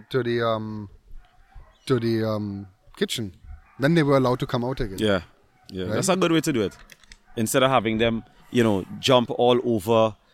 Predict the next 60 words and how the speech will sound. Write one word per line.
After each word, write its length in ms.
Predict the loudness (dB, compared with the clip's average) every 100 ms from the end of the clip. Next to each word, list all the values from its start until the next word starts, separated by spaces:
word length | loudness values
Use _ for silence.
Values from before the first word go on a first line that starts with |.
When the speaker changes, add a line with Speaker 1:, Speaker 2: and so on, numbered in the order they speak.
| _
Speaker 2:
the, 280 | -4 2 4
um, 400 | 4 2 -2 -10 -18 _ _ _ -20 -10
the, 140 | -8
the, 160 | -6 -8 -10 -8
the 100 | -6
table, 480 | 4 6 6 4
the 100 | 4
dinner 260 | 2 2 2
table, 280 | 2 2 4
Speaker 1:
Yeah, 40 | 4
or, 60 |
or 200 | 4 0
kinda 180 | -2 2 4
Speaker 2:
getting 140 | 4
scraps, 440 | 4 6 8 8 6
Speaker 1:
push 160 | 2
Speaker 2:
you 120 | 4 4
know. 160 | 4
Speaker 1:
up 60 | 2
and, 200 | 2 2
and 260 | -2 0
beg 280 | 0 2 2
Speaker 2:
There's 200 | 4 4
Speaker 1:
and, 40 | 4
Speaker 2:
no 60 |
Speaker 1:
and 80 | 0
Speaker 2:
peace. 220 | 0 -2 0
The, 120 | -2
the 220 | 0 -2
dog, 320 | 2 4 2 -4 -20 -6
the 80 | -2
dog 360 | 4 6 6
is 180 | 0 -2 4
anxious, 640 | 4 4 -2 -2 -2 -14 _ -20 _ -10
right? 280 | 2 4 4 2
And 200 | 2 4
then 140 | 4
you 260 | 4 2 2
can't 320 | 0 0 0
eat, 120 | -4 -6 _ _ -6
you 140 | -2
know, 160 | -2 -4 -4
peacefully. 480 | -4 -2 -2 -4 -4 _ _
So 200 | -6 -2
it, 120 | 0 0
it, 120 | -4
it's 180 | -4 -2
not 200 | 0 0
good 120 | 0
for 120 | -2 -2
both 280 | 0 0
parties. 540 | 0 0 -2 -10 -12 -20 _ _ _ _ _ _ _
So, 140 | -6 -2
you 100 | 0
know, 120 | 2
we 100 | 2
need 160 | 0 0
to 120 | 2
really 240 | 4 4
just 440 | 4 4 4 -4